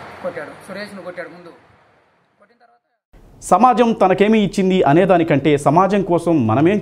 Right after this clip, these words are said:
Speaker 2: చేస్తున్నాం అనేదే ముఖ్యమని అడిషనల్ ఏఆర్ఎస్పీ అశోక్ బాబు అన్నారు. శివం ఫౌండేషన్ స్థాపించి ఐదు సంవత్సరాలు పూర్తయి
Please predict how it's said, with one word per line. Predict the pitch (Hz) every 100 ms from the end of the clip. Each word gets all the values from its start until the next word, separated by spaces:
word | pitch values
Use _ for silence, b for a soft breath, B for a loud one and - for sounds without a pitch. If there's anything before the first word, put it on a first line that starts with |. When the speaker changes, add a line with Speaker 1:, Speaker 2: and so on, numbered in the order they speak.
| 180
Speaker 2:
చేస్తున్నాం | 170 160 156 147 139
అనేదే | 139 147 143
ముఖ్యమని | 120 131 160 147 104 B B - 110
అడిషనల్ | 165 - 190 175
ఏఆర్ఎస్పీ | 127 151 156 139 127 139 135
అశోక్ | 123 - 120
బాబు | 123 110 107
అన్నారు. | 98 87 - - - b b b - -
శివం | 196 247
ఫౌండేషన్ | 214 214 196 190 196
స్థాపించి | 180 165 160 165 170 151
ఐదు | 123 160
సంవత్సరాలు | 175 170 175 185 160
పూర్తయి | - 156 160 165